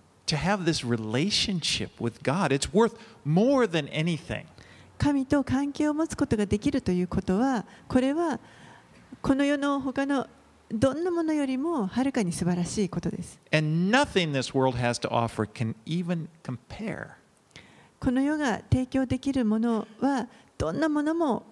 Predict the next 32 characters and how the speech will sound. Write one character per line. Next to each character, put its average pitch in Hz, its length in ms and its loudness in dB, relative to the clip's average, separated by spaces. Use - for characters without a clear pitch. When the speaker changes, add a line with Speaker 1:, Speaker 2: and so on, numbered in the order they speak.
Speaker 2:
比 285 100 2
べ 349 200 0
る 349 100 0
こ 330 120 -2
と 311 120 0
さ 311 220 -2
え 185 80 2
で 170 140 -2
き 175 120 -8
ま 165 140 -4
せ 165 160 -6
ん。 175 120 -10
Speaker 1:
So, 135 560 -2
and, 139 200 -2
and 143 220 -2
this 165 300 -4
world 147 600 2
is 131 180 -2
passing 127 520 -2
away. 101 440 -4
Speaker 2:
そ 233 120 0
し 226 60 0
て 240 140 -2
こ 240 140 -2
の 254 80 0
世 269 160 0
は、 190 240 0
あ 180 60 -2
の、 185 80 0
や 190 120 0
が 214 120 0
て 247 260 -4